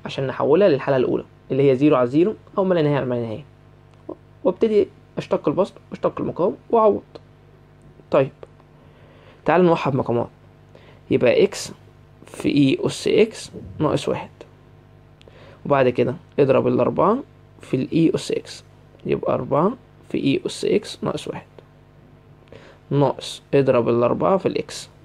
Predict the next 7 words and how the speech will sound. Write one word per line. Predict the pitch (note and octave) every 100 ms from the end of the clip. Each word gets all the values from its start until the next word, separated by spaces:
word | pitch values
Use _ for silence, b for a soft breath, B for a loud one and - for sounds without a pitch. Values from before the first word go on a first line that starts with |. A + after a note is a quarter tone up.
| b b b -
يبقى | C3+ C3 B2
ناقص | C#3 G3+ G3 -
أربعة | C#3+ - - -
إكس. | - - - - - - - - - - - - - - - - B B B B -
ظبط | D3+ C3+ C3
الكلام | A#2 - B2+ D#3
ده، | F3